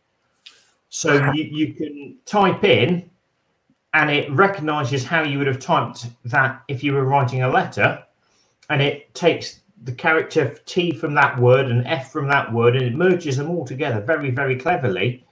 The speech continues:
Speaker 1: like a, a normal font does. And it looks as though it's your own handwriting inside the card.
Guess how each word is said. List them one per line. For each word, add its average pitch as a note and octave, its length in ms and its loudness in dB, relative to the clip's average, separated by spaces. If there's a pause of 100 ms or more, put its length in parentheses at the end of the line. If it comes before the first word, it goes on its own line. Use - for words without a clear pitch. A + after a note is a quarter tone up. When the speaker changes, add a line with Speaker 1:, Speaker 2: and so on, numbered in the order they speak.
(220)
Speaker 1:
like C3+ 320 2
a, C3+ 180 0
a C3+ 100 0
normal C#3 320 2
font A#2+ 360 0
does. - 540 0 (680)
And C#3+ 420 4
it D3+ 160 0
looks F3 240 4
as B2 60 -2
though B2+ 100 4
it's B2 160 0
your C#3+ 140 2
own C3 180 0
handwriting C3 920 0
inside C3 400 -2
the A#2 60 -12
card. G#2+ 420 0